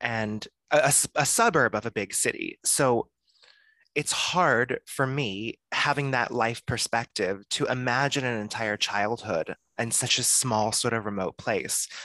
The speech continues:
But at the same time, I can totally see that romanticize-, I mean, as someone who grew up in a city, I can completely see that romanticization. Romanticization. You know, we're gonna go with it. Um,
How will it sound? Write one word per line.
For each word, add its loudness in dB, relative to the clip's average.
But -6
at -4
the -2
same 2
time, 2
I -2
can -10
totally 0
see -2
that 0
romanticize-, -2
I -6
mean, -2
as 2
someone 2
who 0
grew 0
up -2
in -4
a 0
city, -2
I 2
can -6
completely -2
see 2
that 0
romanticization. -2
Romanticization. -8
You -8
know, 0
we're 0
gonna -4
go -2
with -4
it. 0
Um, 2